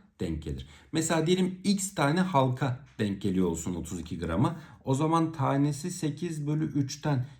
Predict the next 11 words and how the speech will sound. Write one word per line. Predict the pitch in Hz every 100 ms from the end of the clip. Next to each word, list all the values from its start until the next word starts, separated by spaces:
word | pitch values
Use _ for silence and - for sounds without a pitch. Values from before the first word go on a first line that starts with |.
| _ -
x | 160 -
tanesini | 165 151 147 131 127 120
toplamak | 135 131 147 156 160 160
demek, | 151 180
sekiz | - 143 156 143
bölü | 147
üç | 143 147 -
ile | 131
x'i | 139 131 - 190 - -
çarpmak | - 165 156 160 160 -
demek. | 117 87 71